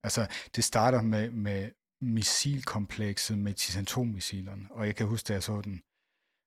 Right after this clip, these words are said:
øh, første gang, det var dybt fascineret, at man, der var nogen, der tog en elevator ned til de her, øh, styringspulte, øh,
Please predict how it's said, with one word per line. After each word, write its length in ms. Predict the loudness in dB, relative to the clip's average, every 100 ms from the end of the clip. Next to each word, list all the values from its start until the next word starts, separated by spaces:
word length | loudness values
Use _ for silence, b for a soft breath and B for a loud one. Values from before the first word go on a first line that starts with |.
| -8
øh, 220 | -4 -2 -2
første 340 | -2 -2 -2
gang, 220 | -2 0
det 80 | 0
var 200 | 0 -2 -8 _ -6
dybt 100 | -6
fascineret, 480 | -4 -4 -2 -2 -2
at 80 | -2
man, 140 | -4 -6 -14
der 220 | -10 -2
var 40 | 0
nogen, 160 | 0
der 60 | 0
tog 180 | -2 -2
en 100 | -2
elevator 540 | -2 -2 -2 -2 -2
ned 220 | -2 -2
til 220 | -4 -6 -6
de 120 | -4
her, 260 | -2 -4 -6
øh, 260 | -10 -10 -12 _ _ _ _ _ -10 -6
styringspulte, 880 | 0 2 2 -2 -6 -6 -6 -8 -12 _ -4
øh, 340 | -4 -4